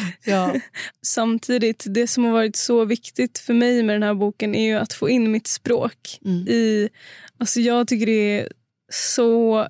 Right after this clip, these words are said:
Speaker 2: jävla fint att jag har gett ut en bok som har en titel på persiska och där det också står med det persiska alfabetet på, på titeln. Alltså, det kommer ju en massa random iranier på min releasefest som jag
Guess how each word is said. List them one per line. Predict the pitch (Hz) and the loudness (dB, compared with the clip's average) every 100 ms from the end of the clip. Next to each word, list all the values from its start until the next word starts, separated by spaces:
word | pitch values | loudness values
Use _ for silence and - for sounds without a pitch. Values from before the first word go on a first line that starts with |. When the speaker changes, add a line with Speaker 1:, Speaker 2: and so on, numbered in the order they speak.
| - | -6
Speaker 2:
jävla | 220 226 247 214 196 208 | -4 0 0 0 -2 -4
fint | - 247 214 214 - | -2 0 0 -2 -2
att | 220 - | -6 -4
jag | 214 | 0
har | 214 214 | 2 2
gett | 214 220 220 | 0 -2 -2
ut | 226 | -2
en | 214 214 | -2 0
bok | 220 214 - | 0 0 -4
som | 214 | -2
har | 214 202 - - | 0 0 -4 -6
en | - 208 202 | -6 -4 -4
titel | - 226 - - 214 208 | -2 -2 -2 -2 -2 -2
på | - 208 202 202 208 _ _ _ - | -4 -2 0 -2 -4 _ _ _ -4
persiska | 233 - 233 - 220 - - | -2 -2 -4 -2 -2 -4 -4
och | 233 - | -6 -2
där | 226 | 0
det | 208 | 0
också | - 226 | -2 -4
står | - - 233 208 | -4 0 2 2
med | 196 202 196 - - | 0 0 0 -2 -6
det | 202 | -4
persiska | 214 208 - - | -2 -4 -6 -6
alfabetet | 208 - 196 202 - - - - | -6 -4 -4 -4 -4 -8 -10 -4
på, | 214 202 - - - - - - - | 0 0 -4 -10 -20 -20 -20 -20 -4
på | 233 208 | -2 0
titeln. | - 254 - - | 0 -2 -2 -4
Alltså, | 240 247 | -2 0
det | 226 | 0
kommer | - 254 | 2 2
ju | 247 | 4
en | 240 | 4
massa | 226 233 | 2 2
random | 214 208 208 214 | 2 2 0 0
iranier | 226 254 220 202 208 | 0 0 0 0 -2
på | 202 214 | -2 -2
min | 208 202 | 0 0
releasefest | 202 220 202 - 226 - - | 0 0 -2 -2 -4 -4 -4
som | 208 202 | -2 -2
jag | 190 208 | -2 -4